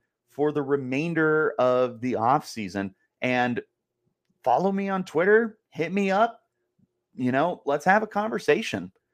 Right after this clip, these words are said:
about these starting quarterbacks. You can find me at Richie Brats thirty-six. You can get the podcast at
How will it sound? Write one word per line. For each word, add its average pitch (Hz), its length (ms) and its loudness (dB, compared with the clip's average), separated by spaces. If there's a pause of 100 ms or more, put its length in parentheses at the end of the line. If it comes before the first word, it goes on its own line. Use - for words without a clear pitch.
(140)
about 139 220 2
these 147 140 -4
starting 135 280 0
quarterbacks. 123 460 0
You 113 60 -12
can 117 140 -12
find 135 260 2
me 147 100 0
at 117 140 -2
Richie 139 240 -2
Brats 131 360 0
thirty-six. 135 540 -2
You 131 80 -4
can 117 80 -2
get 117 140 -2
the 101 60 -16
podcast 143 560 0
at - 100 -4